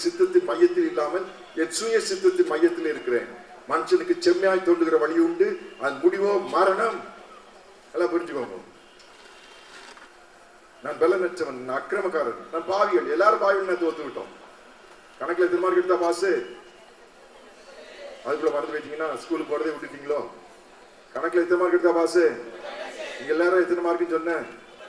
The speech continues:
முப்பத்தி நாலு உங்களுக்கு குறைச்சு பேசல, உங்களுக்கு நல்லா தான் பேசல. முப்பத்தி நாலு, நான் என்னன்னு சொன்னேன்? ஜீரோ. முப்பத்தி நாலு பாஸ் ஆ, ஃபெயிலா? இன்னைக்கு சி எஸ் சில நிறைய பேர் அப்படிதான் உட்கார்ந்திருக்கான்யா. அவனோட யோக்கியம், இவனோட யோக்கியம், நீ தான் ஒண்ணாம் நம்பர் அயோக்கியம்.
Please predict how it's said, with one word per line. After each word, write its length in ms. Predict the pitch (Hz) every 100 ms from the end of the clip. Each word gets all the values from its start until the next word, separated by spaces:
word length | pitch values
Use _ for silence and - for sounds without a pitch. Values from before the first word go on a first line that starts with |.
| - - - - - - -
முப்பத்தி 280 | 135 175 170
நாலு 160 | 170 175
உங்களுக்கு 260 | 165 160
குறைச்சு 240 | 165 180 180
பேசல, 240 | 180 160 117 -
உங்களுக்கு 500 | 117 175 156 147 147
நல்லா 240 | 147 165
தான் 160 | 180 170
பேசல. 260 | 156 -
முப்பத்தி 320 | 147 - - -
நாலு, 360 | 160 175 339
நான் 260 | - 156 175
என்னன்னு 280 | 180 170 170
சொன்னேன்? 280 | 170 160 117 - - - - - - - - -
ஜீரோ. 520 | 175 202 175 110 123
முப்பத்தி 280 | 151 185 185
நாலு 200 | 185 175
பாஸ் 300 | 160 185 185
ஆ, 40 |
ஃபெயிலா? 360 | 170 175 175 170 123 - - - - - - - -
இன்னைக்கு 220 | - 330 339
சி 140 | 370
எஸ் 120 | 403
சில 180 | - 185
நிறைய 260 | 165 170 180
பேர் 120 | 175
அப்படிதான் 320 | 160 175 170
உட்கார்ந்திருக்கான்யா. 600 | 170 165 156 143 123 117 120 - - - - - - - -
அவனோட 300 | 127 156 165 196
யோக்கியம், 460 | 175 180 180 196
இவனோட 260 | 175 180 175
யோக்கியம், 380 | 180 160 - 147
நீ 100 | 147
தான் 140 | 175 165
ஒண்ணாம் 220 | 160 160
நம்பர் 160 | 151
அயோக்கியம். 560 | 147 143 143 139 117 95